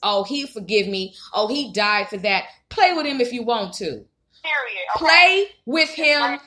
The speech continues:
Speaker 1: if you want to. I don't know if any of y'all have ever been slapped on the back of your head by a parent, or I don't know if any of you all have ever been, um, slapped by a parent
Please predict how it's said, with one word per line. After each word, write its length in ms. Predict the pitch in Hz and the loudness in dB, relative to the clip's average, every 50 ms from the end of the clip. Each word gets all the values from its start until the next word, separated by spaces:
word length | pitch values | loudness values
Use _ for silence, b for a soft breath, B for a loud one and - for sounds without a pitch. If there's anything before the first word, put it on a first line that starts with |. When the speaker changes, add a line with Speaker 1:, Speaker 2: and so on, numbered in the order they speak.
| _ _ _ | _ _ _
Speaker 1:
if 240 | - 269 254 262 247 | -2 -2 -2 0 0
you 140 | 269 277 | 0 0
want 280 | 240 220 269 269 254 254 | 0 0 -2 -2 -2 -4
to. 140 | 277 226 - | -4 -4 -4
I 200 | - 175 226 269 | 0 2 2 4
don't 180 | 359 392 370 320 | 4 2 0 0
know 300 | 311 302 294 294 294 254 | 0 2 2 2 4 4
if 140 | 240 240 - | 4 4 4
any 200 | 254 277 285 285 | 0 -6 -6 -8
of 60 | 262 | -4
y'all 240 | 269 262 247 247 240 | -2 0 2 2 2
have 40 | 240 | 0
ever 180 | 240 226 233 | 0 -2 0
been 180 | 214 226 214 202 | 0 0 -2 -2
slapped 400 | - - - 262 247 240 240 247 | -6 -8 -2 2 2 2 2 0
on 100 | 240 220 | -4 -6
the 80 | 214 190 | -6 -2
back 240 | 190 208 220 - | 0 0 0 0
of 120 | 220 202 208 | -2 -6 -6
your 140 | 208 202 196 | -6 -6 -6
head 280 | 208 202 202 196 190 | -2 -2 -2 -2 0
by 200 | - 190 180 170 | -2 -2 -2 -2
a 100 | 165 - | -4 -6
parent, 540 | - - 226 185 160 139 127 120 - _ - b b b b b b | -10 -12 -10 -10 -10 -8 -10 -14 -16 _ -20 b b b b b b
or 120 | 208 208 | -2 4
I 140 | 220 254 294 | 6 6 6
don't 120 | 311 311 311 | 6 2 0
know 120 | 311 302 | 0 -2
if 120 | 294 294 - | -2 -2 -4
any 160 | 277 277 269 | -6 -6 -6
of 80 | 254 262 | -4 -2
you 200 | 269 269 254 247 | -2 -2 0 2
all 180 | 247 240 240 | 2 2 4
have 240 | 240 247 220 208 220 - 196 | 2 2 0 0 0 0 2
ever 300 | 220 233 240 240 226 208 | 2 4 4 2 -2 -4
been, 560 | 185 175 214 208 214 202 190 185 185 180 b b b b b b _ | -2 2 2 2 4 2 0 -2 -4 -6 b b b b b b _
um, 360 | 190 208 196 190 180 175 175 175 | 2 4 4 4 2 2 -2 -4
slapped 580 | - - - - 262 277 302 330 339 330 - - 214 | -8 -8 -8 0 4 4 4 4 4 -2 -8 -12 -2
by 200 | 196 233 214 202 | 2 4 4 4
a 120 | 190 175 175 - | 4 2 -2 -4
parent 420 | - 240 208 196 190 185 185 180 | -4 -2 -2 -2 -2 -2 -6 -8